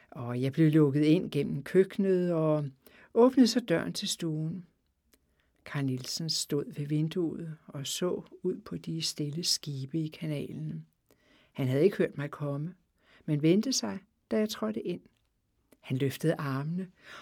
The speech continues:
og gik imod mig med åben favn og et stort, intenst smil. "Er det dig?" sagde han varmt.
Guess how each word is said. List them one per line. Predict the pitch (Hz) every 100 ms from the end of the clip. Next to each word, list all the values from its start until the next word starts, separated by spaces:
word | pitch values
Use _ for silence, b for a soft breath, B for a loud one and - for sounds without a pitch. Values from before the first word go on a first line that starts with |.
| B
og | 185
gik | 208 175
imod | 185 180 262
mig | 247 226 180 175
med | 175 160 - -
åben | 208 262 - 277 247
favn | - - 165 - 185 B B B B
og | -
et | 170
stort, | - - - 190 - -
intenst | - - 160 160 - -
smil. | 165 143 - - _ _ _ _ _ _ _ _ -
"Er | 151 160 -
det | 139 - _ _ _
dig?" | 175 160 180 185 - b b b b b
sagde | - - 156
han | 156 175 165
varmt. | 170 - - -